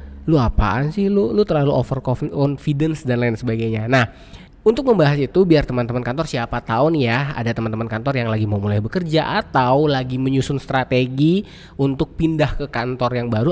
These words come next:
atau sedang diberikan promosi untuk mengerjakan satu tugas yang baru, kita coba sama-sama belajar gimana sih caranya kita memulai karir yang baru. Karena kalau kita memulai karir yang baru itu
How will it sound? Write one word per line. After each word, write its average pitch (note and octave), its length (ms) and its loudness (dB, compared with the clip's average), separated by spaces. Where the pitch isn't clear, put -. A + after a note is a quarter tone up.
atau G3+ 320 0
sedang D3 400 -2
diberikan C3 480 -2
promosi B2+ 560 -2
untuk C3+ 160 -4
mengerjakan A#2+ 560 -4
satu C3+ 240 -4
tugas B2 320 -2
yang A#2+ 80 -2
baru, C3 320 2
kita G#3 240 0
coba F3+ 160 2
sama-sama D3 400 0
belajar C3 480 0
gimana G#3+ 320 2
sih A3 160 -2
caranya C#3+ 560 -2
kita F#3 160 -2
memulai F3 320 0
karir D#3+ 320 0
yang D#3 160 2
baru. B2 320 2
Karena C#3+ 240 0
kalau D#3+ 240 0
kita C#3+ 240 -2
memulai B2+ 400 0
karir A#2+ 240 0
yang A2+ 160 -2
baru B2+ 240 0
itu A3+ 320 -4